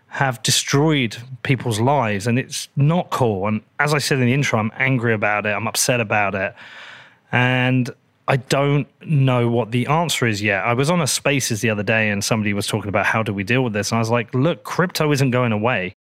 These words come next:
If you want to get rid of it, it would have to be regulated away. But most Bitcoiners don't like regulation." So in an environment with no regulation, we're going to have these casinos and these things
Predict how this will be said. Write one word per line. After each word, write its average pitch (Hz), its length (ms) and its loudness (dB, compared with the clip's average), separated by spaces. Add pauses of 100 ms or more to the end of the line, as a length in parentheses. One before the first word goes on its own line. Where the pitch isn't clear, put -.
If - 100 0
you 135 80 2
want 143 220 0
to 180 60 0
get 135 140 -2
rid 117 140 0
of 113 80 -2
it, 120 60 2
it - 20 0
would 107 80 0
have 131 180 -4
to 117 60 -8
be 110 140 0
regulated 107 600 0
away. 101 240 0
But 117 140 -4
most 151 240 0
Bitcoiners 147 380 0
don't 143 200 -2
like 185 220 -2
regulation." 110 600 0
So 127 320 0 (680)
in 143 100 4
an 135 80 2
environment 139 440 0
with 123 60 0
no 135 140 2
regulation, 123 640 0
we're 120 140 2
going 127 340 0
to 120 140 -2
have 113 300 -2
these 110 200 -2
casinos 113 640 0
and 107 160 0
these 120 220 -2
things 113 360 0